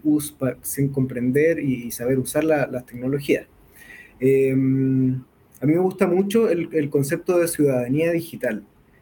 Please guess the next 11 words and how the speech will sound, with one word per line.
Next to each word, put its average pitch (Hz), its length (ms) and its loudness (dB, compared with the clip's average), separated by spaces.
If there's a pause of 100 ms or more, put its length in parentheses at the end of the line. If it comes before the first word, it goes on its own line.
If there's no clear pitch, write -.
(120)
eh, 117 160 -8
que 147 120 2
es 147 60 2
más 156 240 -2
bien 185 440 0 (220)
enfocar 143 560 0
esto 185 320 -4
de 170 80 4
las 151 120 0
competencias 139 600 -4
digitales 160 640 -2